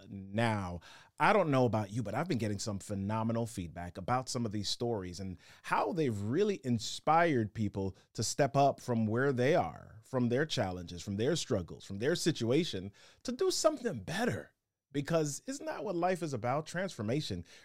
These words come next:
really doing something, making yourself better so that you can show somebody else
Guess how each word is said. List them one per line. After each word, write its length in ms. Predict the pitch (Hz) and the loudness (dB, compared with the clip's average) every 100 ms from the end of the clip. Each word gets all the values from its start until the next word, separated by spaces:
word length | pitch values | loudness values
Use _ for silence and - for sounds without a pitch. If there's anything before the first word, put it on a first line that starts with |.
| - | -8
really 320 | 104 220 233 | 4 6 6
doing 340 | 147 170 185 | 6 6 6
something, 600 | 160 151 147 143 131 131 127 - _ - | 4 2 2 2 2 2 0 -8 _ -12
making 400 | 135 139 165 180 | 2 2 4 4
yourself 500 | 147 - 139 139 113 | 2 4 4 4 2
better 280 | 107 104 107 | 0 2 0
so 140 | 117 | 0
that 180 | 107 - | -2 -4
you 60 | 120 | -4
can 140 | 110 | -4
show 220 | - 127 | -2 -2
somebody 560 | 113 117 110 104 98 101 | 0 -2 0 0 0 -2
else 380 | 107 - - | -2 -4 -12